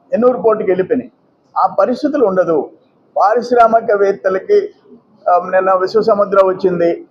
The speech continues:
ఎథనాల్ ప్రాజెక్ట్ వచ్చింది, ముఖ్యమంత్రి గారే వచ్చేసి ప్రారంభించారు. ఇప్పుడు ముఖ్యమంత్రి గారు చెప్పారు,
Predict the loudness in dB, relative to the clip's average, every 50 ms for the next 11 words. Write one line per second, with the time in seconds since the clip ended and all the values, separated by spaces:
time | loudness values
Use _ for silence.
0 | _ _ -4 -4 -2 -2 0 0 0 0 0 0 2 2 2 2 0 -2 -2 -6
1 | -8 -6 -8 -10 -8 -10 -8 -6 -6 -4 -2 0 0 0 0 0 0 2 2 2
2 | 2 2 -2 -2 -4 -6 -8 -10 -10 -10 -12 -14 -14 -16 _ _ _ _ _ _
3 | _ _ -6 -6 -6 -2 2 2 4 2 2 -2 -8 -6 -2 -2 0 0 -2 -4
4 | -6 -6 -4 -4 -2 0 0 0 0 0 2 2 2 2 2 0 -2 -2 0 2
5 | 2 2 2 0 -4 -6